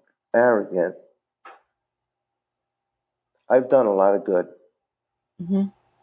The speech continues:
Speaker 1: And, and at first I used to think it was to make up for the bad, but it's not. It's not, because the bad is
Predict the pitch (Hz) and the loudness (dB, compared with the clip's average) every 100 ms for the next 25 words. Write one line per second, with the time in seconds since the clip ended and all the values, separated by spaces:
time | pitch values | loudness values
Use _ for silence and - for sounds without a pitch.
0 | _ _ _ _ _ _ _ _ _ _ | _ _ _ _ _ _ _ _ _ _
1 | - - 151 143 143 - 143 135 - 226 | -6 2 2 2 0 2 2 2 2 0
2 | 233 127 135 143 135 160 - 117 113 127 | 0 -2 -2 -6 -6 -6 -4 -6 -4 -2
3 | 123 131 135 127 - 123 101 104 110 123 | 0 2 2 0 -2 -6 0 4 4 2
4 | 151 - _ _ _ _ _ _ _ _ | -2 -8 _ _ _ _ _ _ _ _
5 | - 120 117 117 127 107 - - _ _ | -2 0 0 0 2 2 -2 -12 _ _
6 | _ _ _ _ _ _ _ _ _ _ | _ _ _ _ _ _ _ _ _ _
7 | _ _ - - 120 131 143 117 - 110 | _ _ -12 -8 -6 0 2 2 -2 -6
8 | 117 120 113 143 151 151 - 131 135 131 | -4 -4 0 2 2 0 -4 -6 -4 -6
9 | 135 - | -8 -18